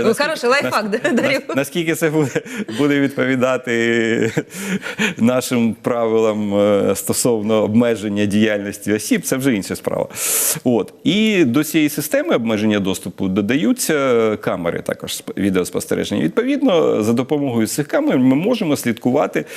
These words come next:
Speaker 2: за тими чи іншими, е, скажімо так, надзвичайними подіями, якщо такі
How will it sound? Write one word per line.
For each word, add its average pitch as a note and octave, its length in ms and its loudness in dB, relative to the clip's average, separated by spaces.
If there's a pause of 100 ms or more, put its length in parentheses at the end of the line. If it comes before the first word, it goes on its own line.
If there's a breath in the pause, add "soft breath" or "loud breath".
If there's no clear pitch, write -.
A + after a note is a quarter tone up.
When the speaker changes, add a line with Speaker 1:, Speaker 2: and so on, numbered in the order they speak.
(260 loud breath)
Speaker 2:
за G#2+ 340 0
тими D#3+ 300 -2
чи - 160 -2
іншими, B2 440 2
е, G2 1200 0 (1300)
скажімо G2+ 340 -4
так, G#2 220 -2
надзвичайними B2+ 800 0
подіями, A#2 460 0
якщо G#2+ 260 -2
такі E3+ 380 -4